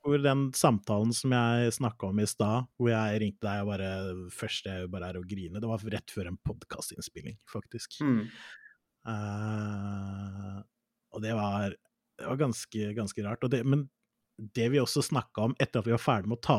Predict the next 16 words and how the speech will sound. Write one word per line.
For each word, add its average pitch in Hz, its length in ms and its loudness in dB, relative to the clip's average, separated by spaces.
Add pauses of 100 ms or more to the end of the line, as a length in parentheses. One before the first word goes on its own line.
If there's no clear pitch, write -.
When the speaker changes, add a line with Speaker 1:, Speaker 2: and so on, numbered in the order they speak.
Speaker 1:
opp - 80 -10
den 101 320 -2
episoden, 127 680 2 (1400)
det 123 340 6
var 113 160 8
jo 113 80 6
det 107 220 6
at, - 480 0 (1120)
eh, 107 400 0 (100)
det 107 220 4
vi 120 100 4
egentlig 117 300 2
snakket 107 320 2
om - 20 4
før 98 400 2
episoden, 110 540 2